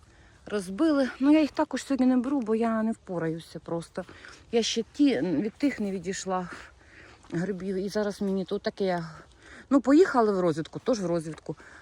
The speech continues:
А ну, Владуся, пішли, я так от прям відчуваю, що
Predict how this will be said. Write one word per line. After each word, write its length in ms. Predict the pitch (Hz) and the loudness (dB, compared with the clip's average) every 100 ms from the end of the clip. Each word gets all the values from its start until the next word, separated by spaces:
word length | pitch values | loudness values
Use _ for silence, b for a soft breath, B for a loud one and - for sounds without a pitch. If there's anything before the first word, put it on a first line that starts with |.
| B | B
А 80 | |
ну, 140 | 269 294 | 6 6
Владуся, 300 | 233 220 214 | 4 -2 -4
пішли, 320 | 226 - 262 | -4 -4 0
я 100 | 220 | 0
так 200 | 202 214 | -2 -4
от 120 | 220 | -6
прям 240 | - 214 208 | -4 -2 -2
відчуваю, 540 | 226 - 240 269 226 | -4 -4 0 2 2
що 300 | - - 208 | 0 -2 -4